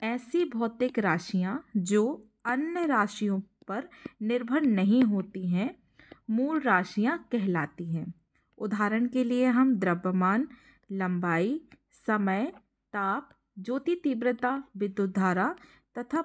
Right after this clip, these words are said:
पदार्थ की मात्रा को हम मूल राशि कह सकते हैं।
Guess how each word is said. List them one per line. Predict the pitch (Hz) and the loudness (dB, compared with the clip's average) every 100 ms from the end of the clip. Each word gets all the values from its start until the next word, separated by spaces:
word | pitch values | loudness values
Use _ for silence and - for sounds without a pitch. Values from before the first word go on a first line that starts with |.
| - | 0
पदार्थ | 233 220 214 226 - | 0 2 0 0 -4
की | 269 277 262 | -4 -2 0
मात्रा | 185 - 170 175 | 0 0 -4 -4
को | 190 196 | -4 0
हम | 220 370 - - _ - | 0 0 -8 -20 _ -6
मूल | 220 226 269 311 | -2 2 4 4
राशि | 233 180 175 - 339 - _ _ 233 | 4 2 2 0 -2 -2 _ _ -8
कह | 214 | -6
सकते | 208 180 - 180 | -4 -6 -6 -10
हैं। | 165 170 180 | -6 -6 -10